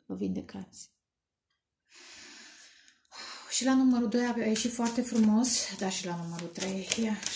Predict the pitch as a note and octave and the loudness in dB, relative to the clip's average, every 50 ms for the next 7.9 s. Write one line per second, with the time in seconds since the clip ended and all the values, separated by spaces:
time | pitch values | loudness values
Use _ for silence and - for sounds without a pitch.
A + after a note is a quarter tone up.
0 | - - A3+ A3 - A3+ G3+ G#3 G3 - - - F#3+ F3+ F3 F#3+ F#3+ F#3+ G3 F#3+ | -4 -4 -4 -4 -4 -4 -4 -4 -4 -4 -6 -6 -8 -10 -8 -10 -10 -8 -8 -6
1 | F#3+ G3 F#3+ - G#3 - G3+ F#3+ F#3+ - - F#3+ - - F#3+ G3 - - - G3+ | -6 -6 -6 -8 -8 -6 -6 -6 -6 -6 -8 -8 -10 -10 -10 -8 -10 -10 -10 -8
2 | G3 - - - - - - - - - - - - _ _ _ _ - - - | -8 -6 -6 -8 -10 -12 -10 -10 -12 -12 -14 -20 -20 _ _ _ _ -20 -20 -18
3 | - - G#3+ G3+ - A3 - - A3+ G#3+ - - - - A3 G3+ - - - - | -14 -14 -14 -12 -10 -12 -8 -6 -6 -6 -6 -6 -6 -6 -6 -10 -10 -10 -10 -10
4 | - A#3 - - - _ - - - - - - - - - - _ _ _ _ | -10 -10 -10 -12 -12 _ -16 -16 -16 -12 -10 -10 -10 -10 -10 -14 _ _ _ _
5 | _ _ _ _ - A3 G#3 F#3+ F#3+ - - - - - G3+ G3+ F#3 F#3 F#3 F#3 | _ _ _ _ 6 6 6 6 4 2 -2 -4 -4 -2 -2 0 0 2 2 0
6 | F3+ F3 F3+ F#3 F#3+ F#3 F3+ F3+ - - - B3+ C4+ C4+ C4+ - - B3 A3+ G#3+ | 0 0 -2 -2 -2 -2 -2 -4 -2 2 4 6 6 6 4 2 2 2 2 4
7 | G3+ A3 G#3+ - - - - - B3 B3 A#3 G3+ F#3+ F3+ E3+ - - | 4 4 4 4 2 0 0 2 4 6 6 4 4 2 -2 -2 -4